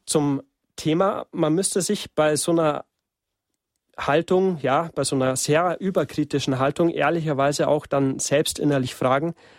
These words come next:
warum man eigentlich so dagegen ist, äh, an Leben nach dem Tod zu glauben oder es sogar als höchstwahrscheinlich anzunehmen.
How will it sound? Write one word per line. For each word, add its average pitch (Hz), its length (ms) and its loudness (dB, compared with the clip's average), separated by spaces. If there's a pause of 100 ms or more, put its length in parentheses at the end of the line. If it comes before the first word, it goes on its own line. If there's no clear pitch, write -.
(200)
warum 170 280 4
man 139 180 0
eigentlich 123 400 -2
so 127 160 -2
dagegen 120 420 0
ist, - 380 -2
äh, - 80 -10
an 127 640 2
Leben 131 300 2
nach 127 160 0
dem 123 180 0
Tod 151 420 -2 (640)
zu - 140 0
glauben 147 460 2
oder 151 240 0
es 156 160 0
sogar 151 380 2
als 143 240 0
höchstwahrscheinlich 151 840 0
anzunehmen. 123 480 -4